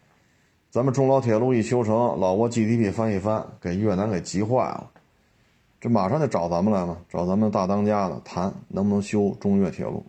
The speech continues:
昆明到那边，南宁到那边，一律用中国的标准。所以现在这事儿已经是这样了，你现在美国想在这个行业里挣钱、形-，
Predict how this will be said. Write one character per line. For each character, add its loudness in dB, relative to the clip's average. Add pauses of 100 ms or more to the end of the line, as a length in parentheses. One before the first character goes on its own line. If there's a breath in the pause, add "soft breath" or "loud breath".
昆 -2
明 2
到 0
那 -2
边， -4
南 0
宁 0
到 -2
那 -4
边， -14 (640 soft breath)
一 2
律 4
用 4
中 2
国 2
的 -2
标 -2
准。 -8 (1700)
所 -2
以 4
现 2
在 6
这 4
事 2
儿 4
已 4
经 4
是 4
这 2
样 4
了， -4
你 4
现 2
在 4
美 0
国 2
想 0 (120)
在 2
这 2
个 2
行 0
业 2
里 0 (100)
挣 -2
钱、 -2 (300)
形-， -2